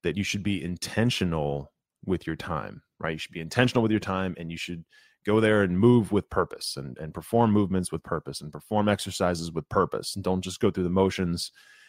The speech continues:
you know, do everything with purpose and intention. And when you do that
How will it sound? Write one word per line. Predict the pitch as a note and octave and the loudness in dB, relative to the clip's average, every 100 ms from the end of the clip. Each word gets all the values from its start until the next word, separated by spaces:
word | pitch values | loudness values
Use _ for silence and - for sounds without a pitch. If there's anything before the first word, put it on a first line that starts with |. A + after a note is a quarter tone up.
| _ | _
you | - | -4
know, | D#2 | -2
do | D#2 G#2 | 4 6
everything | G2 F#2+ | 8 6
with | F2 | 4
purpose | - C#3+ F2+ - | 6 6 4 0
and | F#2 | 2
intention. | - A#2 - - _ - _ | 6 6 4 -6 _ -20 _
And | A2 | 0
when | G#2+ | 2
you | G2+ | 6
do | F#2+ A3 | 10 10
that | D#3+ D2 D#2+ | 10 8 4